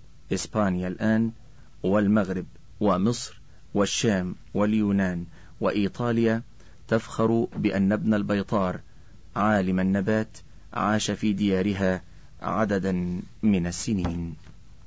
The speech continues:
انتهى الكتاب الخامس في هذه السلسلة عن ابن البيطار عالم النبات، ونبدأ مع الكتاب السادس،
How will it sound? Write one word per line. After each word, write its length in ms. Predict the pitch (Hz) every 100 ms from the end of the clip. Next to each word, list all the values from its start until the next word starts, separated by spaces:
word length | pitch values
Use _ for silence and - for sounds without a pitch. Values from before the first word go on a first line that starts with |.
| - - - - - - - - - -
انتهى 360 | 104 92 151 139
الكتاب 400 | - 107 135 107
الخامس 680 | 92 - 123 110 - - - - - - -
في 200 | - 104
هذه 300 | 101 92 95
السلسلة 540 | 87 - 87 131 120 117 - - - - -
عن 200 | 95 95
ابن 180 | 98 98
البيطار 640 | 92 95 90 - 120 117 113 - - - -
عالم 380 | 98 107 95 90
النبات، 540 | 90 90 104 90 - - - - - - - - - -
ونبدأ 680 | 107 113 127 123 120 120 123 - - -
مع 220 | 107 90
الكتاب 460 | 92 - 101 131 123
السادس، 680 | - 101 90 90 - -